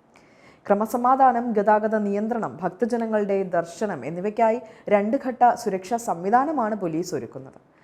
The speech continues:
ആദ്യഘട്ടത്തിൽ ഫെബ്രുവരി പതിനേഴ് മുതൽ ഇരുപത്തിമൂന്ന് വരെയും അറുന്നൂറ് പോലീസുകാരെയും, രണ്ടാം ഘട്ടമായി ഫെബ്രുവരി ഇരുപത്തിനാല് മുതൽ ഇരുപത്തിയാറാം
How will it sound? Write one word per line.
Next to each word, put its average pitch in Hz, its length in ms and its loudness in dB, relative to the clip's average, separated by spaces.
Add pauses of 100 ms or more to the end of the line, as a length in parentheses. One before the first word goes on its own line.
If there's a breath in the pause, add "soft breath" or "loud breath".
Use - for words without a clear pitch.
(120 soft breath)
ആദ്യഘട്ടത്തിൽ 202 560 0
ഫെബ്രുവരി 202 520 2
പതിനേഴ് 180 360 0
മുതൽ 226 260 -2
ഇരുപത്തിമൂന്ന് 190 680 -4
വരെയും 247 340 4 (300 loud breath)
അറുന്നൂറ് 269 400 4
പോലീസുകാരെയും, 285 880 2
രണ്ടാം 214 540 0
ഘട്ടമായി 196 640 -2
ഫെബ്രുവരി 180 480 0 (180)
ഇരുപത്തിനാല് 190 760 0
മുതൽ 240 280 0 (260 loud breath)
ഇരുപത്തിയാറാം 247 920 0